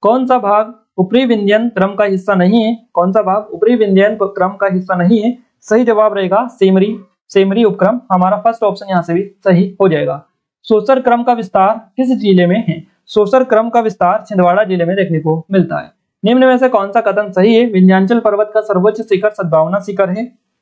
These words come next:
सद्भावना शिखर दमोह जिले में स्थित है। तो यहाँ से हमारे दोनों point सही है, दोनों point सही है, हमारा एक एवं दो दोनों सही है। Option number सी का साथ में correct answer चला जाएगा। ध्वजारी चोटी कहाँ स्थित है? Most important question है, मालवा के पाठार के अंतर्गत आती है ध्वजारी चोटी। first option यहाँ से भी हमारा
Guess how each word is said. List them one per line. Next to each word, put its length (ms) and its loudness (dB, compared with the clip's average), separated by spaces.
सद्भावना 440 2
शिखर 300 -2
दमोह 300 0
जिले 220 2
में 120 -2
स्थित 400 -4
है। 220 -6
तो 60 4
यहाँ 200 4
से 100 2
हमारे 340 0
दोनों 280 0
point 280 -2
सही 320 2
है, 140 2
दोनों 220 2
point 260 0
सही 280 2
है, 320 -2
हमारा 240 0
एक 320 0
एवं 220 2
दो 160 2
दोनों 260 -2
सही 340 2
है। 120 -4
Option 220 -2
number 180 0
सी 180 -6
का 80 4
साथ 240 -2
में 80 -2
correct 240 -2
answer 320 -2
चला 160 4
जाएगा। 320 -6
ध्वजारी 460 0
चोटी 280 0
कहाँ 240 0
स्थित 220 0
है? 120 2
Most 300 0
important 280 0
question 280 -2
है, 100 -2
मालवा 340 2
के 120 -8
पाठार 360 0
के 80 0
अंतर्गत 240 -2
आती 320 2
है 60 -2
ध्वजारी 380 2
चोटी। 240 -4
first 260 -2
option 260 -2
यहाँ 140 0
से 100 -8
भी 80 0
हमारा 540 0